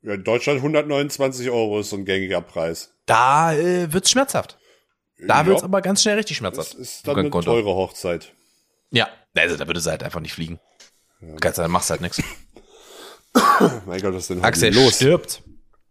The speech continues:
Speaker 2: Axel
Speaker 1: Ja, ich
Speaker 2: stirbt,
Speaker 1: weiß auch
Speaker 2: liebe
Speaker 1: nicht,
Speaker 2: Freunde.
Speaker 1: was, was los ist. Ja, wie wir, wie wir schon angedeutet haben, wir sind so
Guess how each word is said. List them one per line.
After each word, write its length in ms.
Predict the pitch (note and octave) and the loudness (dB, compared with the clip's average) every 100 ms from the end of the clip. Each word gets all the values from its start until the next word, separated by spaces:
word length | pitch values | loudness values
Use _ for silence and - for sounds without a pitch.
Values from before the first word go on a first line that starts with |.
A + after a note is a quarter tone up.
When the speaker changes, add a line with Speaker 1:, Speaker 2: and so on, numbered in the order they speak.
| _ | _
Speaker 2:
Axel 160 | A#2 A#2+ | 2 4
Speaker 1:
Ja, 60 | A#2+ | 4
ich 60 | |
Speaker 2:
stirbt, 60 | - | 2
Speaker 1:
weiß 120 | A#2 | 0
auch 40 | |
Speaker 2:
liebe 100 | G#2 F#2+ | 0 0
Speaker 1:
nicht, 60 | |
Speaker 2:
Freunde. 220 | F2 D#2+ D2+ F#2 | 0 -2 -4 -8
Speaker 1:
was, 60 | |
was 160 | G2+ - | -10 -4
los 140 | G#2 G2 | -4 -4
ist. 160 | F2+ - - - - - - _ _ _ _ | -10 -16 -20 -20 -20 -20 -20 _ _ _ _
Ja, 400 | C3+ B2 A2+ G#2+ B2+ | 2 4 4 2 -4
wie 200 | B2+ D#3 | -2 2
wir, 200 | E3 D3 | 2 2
wie 100 | D#3 | 4
wir 200 | D#3 C3+ | 6 6
schon 120 | D3 | 2
angedeutet 440 | C#3 D#3 D#3 D3 | -2 2 2 2
haben, 220 | C#3+ D3+ C3+ | 2 2 -2
wir 80 | |
sind 160 | C3 C#3+ | -8 -2
so 420 | D3 D3 D3 D3 | 6 8 8 4